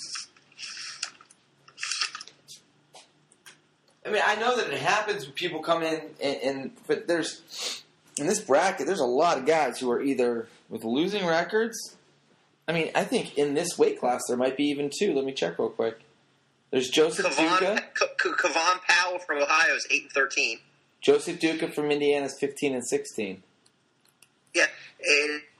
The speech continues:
Speaker 2: that's right. I am a college wrestling fan, and those are names that are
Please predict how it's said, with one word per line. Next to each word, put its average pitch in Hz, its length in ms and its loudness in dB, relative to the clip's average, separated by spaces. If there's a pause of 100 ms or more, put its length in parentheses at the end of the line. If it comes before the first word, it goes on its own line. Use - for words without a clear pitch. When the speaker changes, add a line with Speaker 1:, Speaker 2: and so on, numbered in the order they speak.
(140)
Speaker 2:
that's - 120 2
right. 156 140 6
I 220 240 2
am 180 80 -2
a 156 120 2
college 180 460 0
wrestling 147 440 -2 (260)
fan, 139 420 0 (1120)
and 143 200 2
those 151 180 2
are 143 80 4
names 143 300 0
that 123 100 2
are 117 140 2